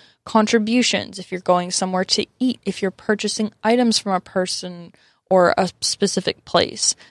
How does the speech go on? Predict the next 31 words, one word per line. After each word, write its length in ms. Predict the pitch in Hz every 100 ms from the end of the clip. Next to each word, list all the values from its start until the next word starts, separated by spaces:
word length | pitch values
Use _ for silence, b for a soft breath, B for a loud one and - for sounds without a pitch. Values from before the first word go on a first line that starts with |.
| b
that 80 | 214
you 120 | 208
care 320 | - 269 277
about 280 | 240 226 214
the 60 |
mission 380 | 196 196 196 202
that's 180 | 185 -
behind 440 | 180 - 190 185
the 80 | 180
work 260 | 175 170 -
that 140 | -
they're 140 | - 170
doing. 540 | - 185 170 - - -
I 80 | 180
know 380 | 180 175 175 - _ _
being 520 | 190 185 185 185 190 b b b b _
plant-based 720 | 214 208 196 196 190 190 - -
and 180 | 185 180
living 280 | 180 190
a 60 | 185
vegan 300 | 190 180 180
lifestyle, 640 | 175 175 - 180 175 175
that 160 | 185 190
it's 120 | -
important 380 | 208 - 226 -
for 120 | 208
me 140 | 208
to 100 | 208
support 600 | 208 - - - 208 196
vegan 320 | 196 196 190 185
businesses, 800 | 180 185 185 - 185 180 180